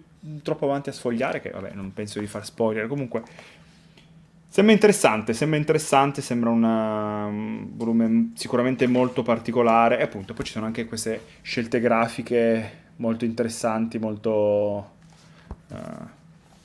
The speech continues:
riutilizzare il termine particolare, ma l'ho già detto. Poi ci sono anche delle conversazioni, immagino, su WhatsApp, non so, appunto. L'ho appena preso. Ne parliamo, questo deve essere un bel volume, bello, bello intenso, almeno lo spero.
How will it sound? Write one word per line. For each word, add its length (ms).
riutilizzare 600
il 100
termine 280
particolare, 640
ma 200
l'ho 160
già 140
detto. 300
Poi 180
ci 80
sono 100
anche 160
delle 440
conversazioni, 720
immagino, 260
su 140
WhatsApp, 400
non 100
so, 140
appunto. 340
L'ho 80
appena 180
preso. 300
Ne 100
parliamo, 460
questo 220
deve 120
essere 160
un 160
bel 200
volume, 380
bello, 880
bello 360
intenso, 400
almeno 380
lo 360
spero. 760